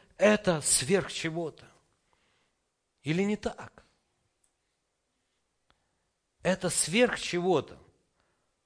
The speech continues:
Но для Бога это не сверх чего-то. Это для нас сверх чего-то.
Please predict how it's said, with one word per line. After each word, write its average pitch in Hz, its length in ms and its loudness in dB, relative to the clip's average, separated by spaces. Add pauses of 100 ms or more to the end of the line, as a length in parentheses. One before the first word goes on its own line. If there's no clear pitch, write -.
(400)
Но 165 140 4
для 220 200 8
Бога 214 380 8
это 185 160 4
не 185 160 2
сверх 202 460 2
чего-то. 113 500 -4
Это 131 220 -2
для 175 180 -2
нас 185 320 -4
сверх 131 380 -4
чего-то. 107 500 -10